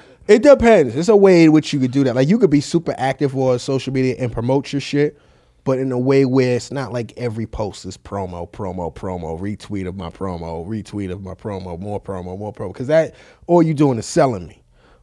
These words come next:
But if you selling me, but then you're selling me yourself too, like, you got a, you got an opinion on certain shit, you saying some funny shit here, you linking to this and da da da da da, then it's still, there's some,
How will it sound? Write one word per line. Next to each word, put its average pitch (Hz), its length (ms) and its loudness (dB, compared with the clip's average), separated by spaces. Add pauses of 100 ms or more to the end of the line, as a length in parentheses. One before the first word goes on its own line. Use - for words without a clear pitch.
(120)
But 143 220 6
if 131 160 2
you 160 160 4
selling 208 520 8
me, 147 120 6
but 135 160 0
then 147 180 2
you're 151 120 4
selling 160 480 4
me 143 300 6
yourself 135 640 2
too, 160 280 4
like, 113 220 0
you 139 80 4
got 117 300 2
a, 104 120 -10 (140)
you 120 140 -10
got 110 160 -2
an 110 80 -6
opinion 127 420 -4
on 107 160 -8
certain 110 280 -8
shit, 110 220 -8
you 117 60 -6
saying 110 240 -8
some 117 140 -14
funny 113 280 -6
shit 107 220 -10
here, 110 340 -8 (380)
you 123 400 2
linking 131 480 2
to 127 160 -4
this 135 400 0
and 117 160 -8
da 123 140 -4
da 127 100 -6
da 117 140 -4
da 117 100 -6
da, 131 440 0 (360)
then 143 180 4
it's 135 120 -4
still, 147 720 2 (120)
there's 143 260 -2
some, 131 560 -6